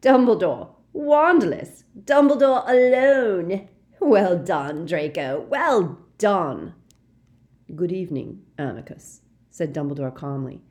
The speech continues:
as though welcoming the man to a tea party. And you've brought a Lecto, too. Charming. The woman gave an angry little titter.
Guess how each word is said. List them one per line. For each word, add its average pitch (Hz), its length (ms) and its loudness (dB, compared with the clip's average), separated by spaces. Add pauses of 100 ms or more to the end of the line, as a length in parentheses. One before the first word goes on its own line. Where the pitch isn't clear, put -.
(200)
as 170 160 -6
though 175 100 -2
welcoming 160 520 -6
the 139 60 -8
man 147 280 -8
to 180 140 -10
a 180 60 -8
tea 202 180 -14
party. - 340 -14 (800)
And 139 160 -8
you've 151 140 -10
brought 170 260 -10
a 202 40 -8
Lecto, - 680 -14
too. 208 460 -12 (440)
Charming. 147 580 -10 (720)
The 208 80 -6
woman 240 280 2
gave 170 180 -2
an 147 260 -8
angry 156 380 -4
little 131 240 -8
titter. 135 480 -10